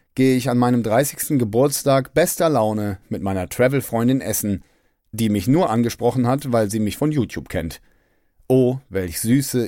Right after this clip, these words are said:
Ironie. Wir nehmen auf einer stylischen Terrasse Platz und die Kellner in edlen Uniformen bringen Pasta für sie und Steak für mich. Anschließend Eis und Zigarette gleichzeitig.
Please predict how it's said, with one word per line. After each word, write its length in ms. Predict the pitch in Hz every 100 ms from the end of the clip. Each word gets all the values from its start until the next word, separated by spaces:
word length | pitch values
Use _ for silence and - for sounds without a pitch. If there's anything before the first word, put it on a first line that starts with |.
| 117
Ironie. 540 | 90 90 120 87 - _ _ _ _ _ _ _ _ _ _ _ _ -
Wir 120 | 123
nehmen 260 | 127 156 175
auf 140 | 139
einer 240 | 110 120 107
stylischen 520 | - 123 127 117 110
Terrasse 380 | 101 101 131 165
Platz 420 | - 170 - -
und 240 | 101 113
die 160 | 110 107
Kellner 500 | - 127 151 151 143
in 160 | 120 -
edlen 400 | 127 131 117 107
Uniformen 640 | 156 170 113 104 110 127
bringen 420 | 107 104 107 95 90
Pasta 380 | 123 - 113
für 180 | 104 101
sie 320 | 95 135 202 202 _ _
und 180 | - 160
Steak 340 | - 104 95
für 140 | - 156
mich. 340 | 95 - - _ _ _ _ _ _ _ _ -
Anschließend 600 | 107 95 107 - 95 -
Eis 320 | 117 127 -
und 220 | 95 87
Zigarette 600 | - 95 90 131 131 110 - _ _ -
gleichzeitig. 800 | 107 90 - - - - -